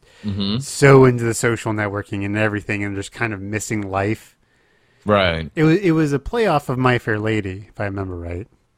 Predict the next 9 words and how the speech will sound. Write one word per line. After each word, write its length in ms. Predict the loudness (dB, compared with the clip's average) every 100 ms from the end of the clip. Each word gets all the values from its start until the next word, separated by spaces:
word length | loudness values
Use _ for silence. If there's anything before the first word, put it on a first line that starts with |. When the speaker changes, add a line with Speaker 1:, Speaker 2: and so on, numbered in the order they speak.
| _ _ _ _ -20 _ _
Speaker 2:
But, 380 | 2 4 4 -2 _
um, 640 | -4 0 0 -2 -6 -12 -20 _ _ _ _ _ _ _ -8
yeah, 220 | -4 -4 -4 _ _ _ _ _ -8 0
watch 320 | 2 2 0
it. 160 | -4 -6 _ _ -2
Gillian 360 | 2 4 4
Anderson, 480 | 2 0 -2 -4 -6 _ _
gorgeous. 580 | -4 -2 -2 -4 -6 -6
Um, 560 | -2 0 0 -2 -6